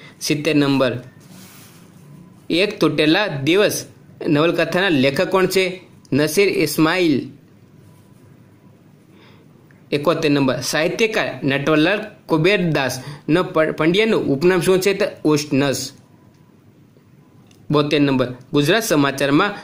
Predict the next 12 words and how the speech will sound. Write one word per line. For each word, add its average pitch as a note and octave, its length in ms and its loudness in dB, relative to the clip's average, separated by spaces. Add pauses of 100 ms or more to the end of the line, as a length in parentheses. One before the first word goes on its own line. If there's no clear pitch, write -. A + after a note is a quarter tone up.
(200)
વર્ષોથી, F#3+ 600 2 (460)
વર્ષોથી D3 720 0 (100)
કોલમ E3+ 360 4
લખાતા C3+ 560 -2 (320)
જૈન F3 200 0
શાસ્ત્ર, D3+ 500 -2 (800)
શાસ્ત્રનો E3+ 1400 -4
અભ્યાસ F3 600 0 (880)
અને D#3 260 2
ગુજરાતી D3+ 560 0
ભાષા C3+ 400 0 (160)
અગ્નિ E3 440 0